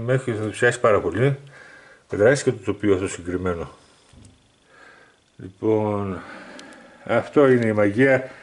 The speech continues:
της ζωγραφικής του Λάζαρου. Ε, λοιπόν, αυτό το έργο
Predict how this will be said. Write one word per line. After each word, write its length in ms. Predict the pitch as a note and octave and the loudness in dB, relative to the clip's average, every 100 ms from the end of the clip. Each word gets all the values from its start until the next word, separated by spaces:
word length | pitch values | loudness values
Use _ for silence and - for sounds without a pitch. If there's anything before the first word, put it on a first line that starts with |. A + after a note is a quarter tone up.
| - - | -20 -4
της 80 | G#2 | 2
ζωγραφικής 360 | A2+ - B2+ | 2 2 -2
του 100 | - | 2
Λάζαρου. 440 | A2 G#2 F2+ E2 D2 - - - - - - - - | 2 4 2 0 -4 -12 -20 -20 -18 -20 -20 -20 -2
Ε, 680 | A2+ A#2 A2+ A2 G#2+ G#2 G2 - - - - - - - - _ - - _ - _ _ - - - - - - _ _ _ _ _ _ _ _ _ _ _ _ _ _ _ _ _ _ _ _ _ _ _ | 0 2 4 4 4 4 2 -2 -12 -16 -18 -20 -20 -20 -20 _ -20 -20 _ -20 _ _ -20 -20 -20 -20 -20 -20 _ _ _ _ _ _ _ _ _ _ _ _ _ _ _ _ _ _ _ _ _ _ _
λοιπόν, 1000 | F2 F#2 - - G2+ G2+ G2 F#2+ F2+ E2+ - - - - _ _ - - | -16 -16 -14 -6 -2 0 0 -2 -4 -8 -18 -20 -20 -20 _ _ -10 -6
αυτό 220 | A2 C#3 | -6 0
το 120 | B2+ | 4
έργο 580 | C3 C#3 D#3+ F#3+ F3 | 6 6 4 4 0